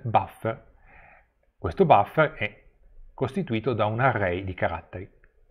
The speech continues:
E poi c'è una variante di quest'altra che, eh, utilizza un buffer ma, eh, non parte dalla prima posizione, ma bensì parte da una posizione predefinita. Questi metodi tendenzialmente sono, eh, blocking, nel senso che,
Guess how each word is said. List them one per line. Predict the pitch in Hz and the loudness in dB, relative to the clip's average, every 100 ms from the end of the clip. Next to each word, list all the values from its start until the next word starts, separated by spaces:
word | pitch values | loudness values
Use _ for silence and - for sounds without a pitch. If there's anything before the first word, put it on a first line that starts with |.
| _ _ _ - | _ _ _ -6
E | 180 | -6
poi | - 175 127 | -2 0 0
c'è | 127 | 0
una | 104 104 | -2 0
variante | 104 113 135 123 107 | 2 4 2 2 0
di | 120 | -2
quest'altra | 170 185 - 127 147 123 113 | -2 -2 4 4 6 2 0
che, | 120 113 - | 0 -2 -4
eh, | |
utilizza | 110 110 135 123 165 | -10 -4 -2 0 0
un | 185 | 4
buffer | 123 139 - 131 | 6 4 2 -2
ma, | 107 117 143 143 | 0 2 2 0
eh, | - 107 101 | -6 -6 -4
non | 120 151 131 104 | -2 -2 -4 -4
parte | 107 135 131 113 | 2 2 2 -2
dalla | 104 98 | -2 -4
prima | 135 113 | -4 -4
posizione, | 143 202 - 113 | -2 -4 -4 -6
ma | 107 | -4
bensì | 110 143 - | -4 -6 -4
parte | 95 104 113 | -2 -2 -2
da | |
una | 104 101 | -6 -6
posizione | 113 127 90 95 | -6 -6 -8 -12
predefinita. | 90 87 90 98 87 98 - _ _ _ _ _ _ - - - | -10 -10 -12 -16 -18 -18 -20 _ _ _ _ _ _ -20 -20 -10
Questi | - 123 185 | -2 -2 2
metodi | 170 170 185 156 | 2 4 2 0
tendenzialmente | 117 117 123 117 147 139 | -2 -4 -4 -4 -2 -4
sono, | 113 - 104 104 107 - | -6 -6 -6 -6 -6 -8
eh, | 107 87 85 | -8 -8 -4
blocking, | 113 - - 160 180 165 | -2 -2 -4 -4 -4 -4
nel | 107 | -4
senso | - 107 101 104 | -6 -10 -8 -10
che, | - 117 98 | -2 -2 -2